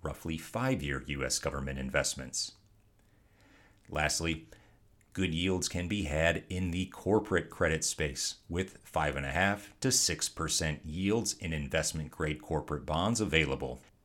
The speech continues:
It's worth noting that investment waters will be choppy heading into a recession, and so it is critical to pick the right companies to invest in if the economy does slow.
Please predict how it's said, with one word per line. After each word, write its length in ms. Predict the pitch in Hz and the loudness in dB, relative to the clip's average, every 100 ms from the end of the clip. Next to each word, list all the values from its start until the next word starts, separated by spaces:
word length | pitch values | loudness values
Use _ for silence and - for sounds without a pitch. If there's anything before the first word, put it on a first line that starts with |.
| _ _ _ _ _ _ | _ _ _ _ _ _
It's 200 | - - | -8 -4
worth 220 | 85 92 82 | 0 0 2
noting 320 | 90 90 92 | 0 2 4
that 220 | 85 - | 2 2
investment 640 | 87 78 90 92 - 95 85 | -4 -2 2 2 2 -2 -2
waters 480 | 80 90 95 92 78 | 0 4 4 2 0
will 280 | 80 95 | 0 0
be 180 | 95 95 | 2 -2
choppy 520 | - - 117 - 73 | 0 2 4 4 0
heading 320 | 73 87 76 71 | -2 -2 -2 -2
into 260 | 69 78 | -4 -4
a 20 | |
recession, 640 | 71 71 - 73 - 82 82 - - | -4 0 2 2 2 -2 -4 -10 -6
and 160 | 87 | -2
so 300 | - 98 95 - | 2 2 2 0
it 200 | 123 - | -4 -2
is 200 | 90 80 | -2 -2
critical 640 | - - 131 127 139 135 | -6 -4 -2 0 0 -2
to 180 | 131 151 | -2 -4
pick 380 | - 175 - - | -2 -4 -4 -4
the 120 | 76 | -4
right 420 | 65 67 107 - | -2 0 0 0
companies 540 | - 76 - 67 65 - | -4 -4 -4 -6 -4 -4
to 160 | 73 | -4
invest 460 | 67 67 65 - - | -4 -2 0 0 -2
in 240 | 65 71 - - | -4 -6 -8 -4
if 300 | 113 120 - | -2 -2 -4
the 160 | 123 123 | -2 0
economy 540 | 123 - 67 71 76 | -2 -4 -6 -2 -4
does 340 | 80 60 60 | -4 -6 -2
slow. 540 | - - 85 85 64 | -2 2 2 2 0